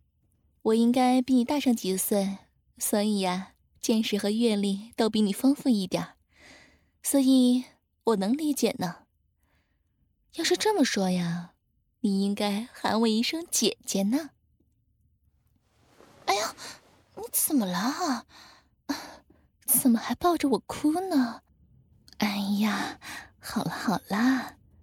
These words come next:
乖，不哭不哭啊。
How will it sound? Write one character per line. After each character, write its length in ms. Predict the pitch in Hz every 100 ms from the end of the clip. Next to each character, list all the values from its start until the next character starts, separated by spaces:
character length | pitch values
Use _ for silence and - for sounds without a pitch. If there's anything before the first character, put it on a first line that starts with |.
| - _ 247 - - _ - - - - - _ _ -
乖， 640 | 247 254 277 285 247 - _ _ _ _ _
不 140 | -
哭 180 | 233 262
不 240 | 254 311 262
哭 380 | - 277 285 285
啊。 380 | - 330 349 -